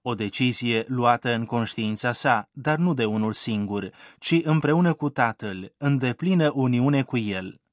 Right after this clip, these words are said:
Iisus a luat hotărârea în ascultare față de Tatăl, în ascultarea profundă, intimă a voinței sale,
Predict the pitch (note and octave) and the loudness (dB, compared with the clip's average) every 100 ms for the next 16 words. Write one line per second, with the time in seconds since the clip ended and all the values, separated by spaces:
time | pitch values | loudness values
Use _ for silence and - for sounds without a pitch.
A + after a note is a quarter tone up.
0 | _ _ D3 C3+ G3+ - A#2+ A2+ A#2 - | _ _ 0 2 0 2 2 4 0 0
1 | A#2 A2+ G#2+ C3 A#2+ A#2 C3 B2+ A2+ - | -4 -4 -2 0 2 0 0 -2 -2 -10
2 | A2 B2 A#2+ A2+ G2+ B2 A#2+ A2+ G2 F#2+ | -8 0 0 0 -2 -2 -2 -4 -8 -2
3 | C3+ B2+ G2+ F#2 F#2 - - - C#3 C#3+ | -2 -2 -6 -8 -12 -20 -20 -4 2 2
4 | - C3+ B2+ F3+ D#3 - A#2+ A2+ D#3+ D#3 | 0 -4 0 2 2 0 -4 -2 0 0
5 | A#2+ G2+ F#2+ - D#3 E3+ C#3 A2+ G#2 G2 | 0 -2 -6 -4 2 2 2 0 0 -2
6 | - B2 A#2+ C3 C#3 B2 A2 - A2 F#2 | 0 0 2 -2 0 -2 -4 0 0 0
7 | F#2 | -8